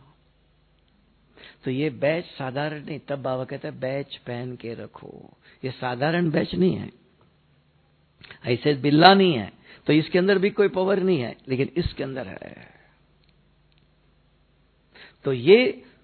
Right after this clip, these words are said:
पवित्र सभी को नहीं मिलता, सभी चाहते हैं हम बैच पहने। बहनें भी seven days course करने का सबको नहीं देती, जो पवित्र है, वादा करता है, प्याज लहसुन नहीं खाता है, गुस्सा नहीं कर रहा है,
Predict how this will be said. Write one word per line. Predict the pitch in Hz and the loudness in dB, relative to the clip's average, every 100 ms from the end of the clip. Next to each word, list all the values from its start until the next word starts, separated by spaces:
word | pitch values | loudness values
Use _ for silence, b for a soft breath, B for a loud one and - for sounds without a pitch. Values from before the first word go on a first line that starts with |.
| b _ _ | b _ _
पवित्र | 156 151 165 147 | 0 2 0 -2
सभी | - 151 202 | -2 0 4
को | 214 | 4
नहीं | 214 233 | 4 4
मिलता, | 190 143 107 110 | 2 0 -6 -4
सभी | 151 156 | -4 0
चाहते | 180 170 - | 2 4 8
हैं | 226 | 8
हम | 196 | 10
बैच | 175 170 - | 8 6 4
पहने। | - 123 101 64 _ _ _ B B B - | 0 -2 -6 -10 _ _ _ B B B -4
बहनें | 143 156 175 | -2 0 2
भी | 175 | 2
seven | 196 160 165 | 2 2 2
days | 165 175 | 2 0
course | - 165 165 - | 0 -2 -2 -2
करने | 156 160 | -2 -2
का | 165 170 | -2 -2
सबको | - 208 - | -4 -2 4
नहीं | 226 247 | 4 4
देती, | 160 - 107 | 0 -4 -6
जो | 139 | -6
पवित्र | - 175 180 - - - | -4 -4 -2 -4 -8 -12
है, | 85 - _ _ _ _ _ _ b b b b b b _ | -12 -14 _ _ _ _ _ _ b b b b b b _
वादा | 143 156 180 | 6 8 6
करता | 185 165 143 123 | 4 0 -2 -6
है, | 120 | -8
प्याज | - 143 139 135 | -2 0 0 -2
लहसुन | 139 127 143 135 | -6 -6 -8 -6
नहीं | 143 | -6
खाता | 151 139 - 135 | -6 -8 -4 -4
है, | 123 | -4
गुस्सा | 131 - 135 | -6 -4 0
नहीं | 135 143 | 2 2
कर | 147 147 | 2 0
रहा | 135 127 | 0 0
है, | 127 | -2